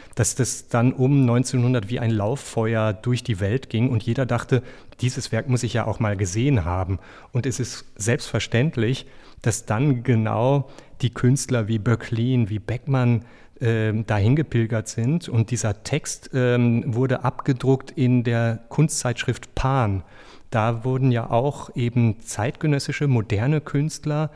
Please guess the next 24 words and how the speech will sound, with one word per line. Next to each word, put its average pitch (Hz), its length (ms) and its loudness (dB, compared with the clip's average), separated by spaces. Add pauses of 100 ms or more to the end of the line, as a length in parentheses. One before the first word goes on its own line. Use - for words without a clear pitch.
(300)
neben 123 520 4
Werken 123 440 0
der 113 120 0
Gotik 123 420 -6
gezeigt. 107 500 -4
Und 120 100 0
so 117 100 -6
ähnlich 123 260 0
ist 135 120 -4
unsere 127 240 -4
Ausstellung 131 480 -2
dann 123 160 2
auch 127 240 2
zu - 180 0
lesen, 113 420 2
wie 117 100 0
dieses 113 300 -4
Buch 139 360 -4
eine 117 200 0
Gegenüberstellung 123 960 2 (340)
und 117 280 2
die 113 100 -2
Verbindung, 127 760 2
die 120 320 -2